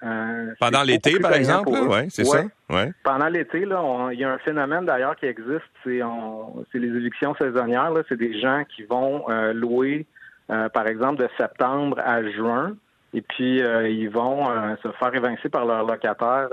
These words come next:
Speaker 1: euh, leur propriétaire, pardon, euh, à l'été parce que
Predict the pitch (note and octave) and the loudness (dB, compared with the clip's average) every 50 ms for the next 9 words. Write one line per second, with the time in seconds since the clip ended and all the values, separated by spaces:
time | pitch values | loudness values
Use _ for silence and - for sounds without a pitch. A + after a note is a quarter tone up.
0 | B2 B2+ B2 B2+ A#2+ A#2 A2+ G#2+ - - A#2 - - B2 A#2+ - C3 C3+ - - | 0 2 2 2 2 2 -2 -2 -4 -6 -6 -6 -6 -6 -2 0 -2 0 0 0
1 | A2+ G#2 - A#2+ B2 C3+ C#3+ C#3+ - - A#2 A2+ A2 G#2+ G#2+ G#2 G#2 - - A#2 | -2 -2 -2 -2 -2 -2 -2 -4 -6 -6 -4 -4 -2 -2 -4 -4 -4 -4 -2 0
2 | A2+ A#2 A#2+ A2+ - - C3+ C3+ D3+ - - C3 A2 - - - - A#2+ B2+ | 0 2 0 0 -2 -2 -2 -2 -2 -2 -2 -2 -2 -2 -6 -4 -4 -2 -2